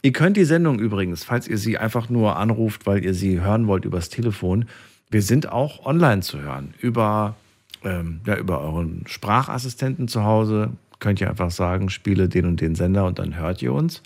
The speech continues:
Oder ihr könnt, äh, es über die App holen. Also gibt ja für jeden Sender auch eine Radio-App, die könnt ihr euch runterladen, da könnt ihr uns hören. Ähm, und ja, dann müsst ihr die Leit-, Leitung nicht blockieren, falls ihr tatsächlich nicht mitmachen wollt, sondern nur zuhören wollt.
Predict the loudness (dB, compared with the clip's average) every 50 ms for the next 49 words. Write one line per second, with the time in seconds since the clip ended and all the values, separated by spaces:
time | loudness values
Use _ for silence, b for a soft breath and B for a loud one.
0 | B B B B B B B B B B B 2 4 6 8 8 6 6 4 2
1 | 2 0 0 0 0 0 2 4 4 4 2 0 -2 -4 -10 -6 -4 -4 -2 -2
2 | -4 -6 -6 -4 -4 -4 -4 -4 -6 -6 -8 -8 -8 -6 -4 -2 0 0 0 0
3 | -2 -4 -6 -4 -2 -2 0 0 -2 -2 -4 -8 -10 -12 -12 -8 -4 -4 -4 -4
4 | -6 -6 -6 -4 -2 -2 -2 -2 -2 -2 -4 -4 -4 -6 -6 -6 -6 -6 -6 -4
5 | -4 -2 -2 -2 -2 -2 -2 -2 -2 -4 -4 -6 -8 -6 -4 -4 -4 -4 -4 -6
6 | -4 -4 -2 0 0 0 0 0 -2 -2 -2 -4 -6 -6 -8 -8 -8 -8 -10 -8
7 | -8 -10 -10 -10 -10 -12 -12 -14 -10 -6 -4 -2 -2 -2 -2 -4 -6 B B B
8 | B B B B B B B B _ -8 -6 -4 -4 -2 -2 -4 -4 -6 -10 _
9 | _ _ _ -4 -2 -2 -2 -2 -6 _ _ _ -4 0 0 2 2 2 0 0
10 | 0 -2 0 0 2 4 4 2 2 0 -2 -2 -2 0 2 0 0 0 -2 -2
11 | -2 -4 -6 -8 -8 -8 -8 -6 -8 -8 -8 -6 -8 -8 -8 -8 -8 -10 -10 -8
12 | -8 -12 -10 -8 -8 -8 -6 -6 -6 -8 -8 -10 b b b b b b b b
13 | b -2 -2 -2 0 0 0 0 2 0 -2 0 0 0 0 0 0 0 0 0
14 | 0 0 0 0 0 -2 -2 -4 -8 -4 -2 0 0 0 0 -2 -4 -4 -6 -6
15 | -6 -4 -2 0 -2 -2 -4